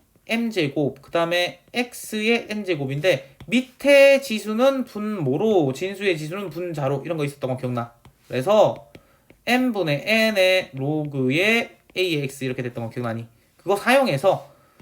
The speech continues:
자, 밑에 지수는 분모로 가고 진수의 지수가 분자로 가니 뭐가 된다?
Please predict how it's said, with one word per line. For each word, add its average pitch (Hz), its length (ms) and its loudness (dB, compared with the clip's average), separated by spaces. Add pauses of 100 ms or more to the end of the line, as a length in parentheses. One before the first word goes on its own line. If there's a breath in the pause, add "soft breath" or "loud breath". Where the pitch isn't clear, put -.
(260 soft breath)
자, 165 180 6
밑에 262 640 6
지수는 233 680 0
분모로 208 460 2
가고 151 540 4
진수의 202 560 -2
지수가 160 500 4
분자로 180 500 -2
가니 147 600 -2 (420 soft breath)
뭐가 165 240 4
된다? 131 560 2